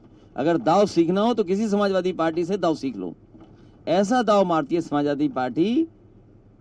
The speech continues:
कि वो दाव किसी को समझ में नहीं आता है, इसलिए घबरा रहे हैं। जो जानते हैं, खुद नहीं जानते कोई खेल खेलना। कुश्ती तो नहीं जानते होंगे, क्रिकेट नहीं जानते होंगे,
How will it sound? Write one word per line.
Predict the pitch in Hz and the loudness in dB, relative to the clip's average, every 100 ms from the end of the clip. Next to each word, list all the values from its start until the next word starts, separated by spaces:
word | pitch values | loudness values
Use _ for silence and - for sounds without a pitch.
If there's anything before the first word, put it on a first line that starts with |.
| - - - - | -20 -20 -12 -2
कि | |
वो | 185 202 | 2 2
दाव | 120 170 226 | 2 4 4
किसी | 208 190 208 | 2 0 0
को | |
समझ | 202 175 170 | 0 0 2
में | 160 | 2
नहीं | 143 | 2
आता | 117 - 90 | -2 -6 -12
है, | 76 - - - | -14 -20 -16 -12
इसलिए | 139 190 226 | -10 0 0
घबरा | 170 135 135 156 | 2 0 0 2
रहे | 170 | 2
हैं। | 185 233 190 | 0 -2 -2
जो | 180 | -2
जानते | 143 143 147 190 | -2 -2 -4 -4
हैं, | 196 214 208 - - - - | -6 -6 -10 -18 -20 -20 -4
खुद | 156 240 | 0 0
नहीं | 233 220 208 | 0 -2 -2
जानते | 190 170 185 | -4 -4 -4
कोई | 165 160 | -4 -6
खेल | - 131 | -8 -10
खेलना। | 113 85 80 - - - - - - - - - - | -10 -12 -14 -14 -20 -20 -20 -20 -20 -20 -20 -20 -4
कुश्ती | 160 - 202 | -2 -2 -2
तो | 202 | 0
नहीं | 208 | 2
जानते | 208 202 208 | 0 0 -2
होंगे, | 214 277 302 - - - - - - - - - - - - - - | -2 -4 -8 -16 -20 -20 -20 -20 -20 -20 -20 -20 -20 -20 -20 -16 0
क्रिकेट | 156 165 196 | 4 4 4
नहीं | 208 | 2
जानते | 202 202 214 | 0 0 -2
होंगे, | 202 208 | -2 -2